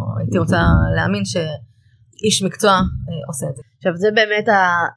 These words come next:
Speaker 2: לניהול תיק השקעות, אה, ברמה האישית, שבוחרים באמת, אה, איזה ניירות ערך
Speaker 1: נכון.
Speaker 2: והכל, אבל יש גם את המשווקים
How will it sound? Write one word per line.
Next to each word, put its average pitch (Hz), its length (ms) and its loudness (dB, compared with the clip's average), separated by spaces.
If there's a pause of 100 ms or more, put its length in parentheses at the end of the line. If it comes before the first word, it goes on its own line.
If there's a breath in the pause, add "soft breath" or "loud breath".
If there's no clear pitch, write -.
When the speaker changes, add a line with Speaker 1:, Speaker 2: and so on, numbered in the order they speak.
(280)
Speaker 2:
לניהול 180 460 2
תיק 226 200 0
השקעות, 180 520 2
אה, 175 60 2 (360)
ברמה 165 260 0
האישית, 160 340 -4
שבוחרים 156 640 -10
באמת, 147 320 -6
אה, 147 60 -4 (160)
איזה 147 160 -8
ניירות 139 340 -6
ערך 220 200 4
Speaker 1:
נכון. 160 120 -4
Speaker 2:
והכל, 190 320 2 (460 loud breath)
אבל 175 160 0
יש 180 200 2
גם 214 120 2
את 196 100 -2
המשווקים 170 800 -2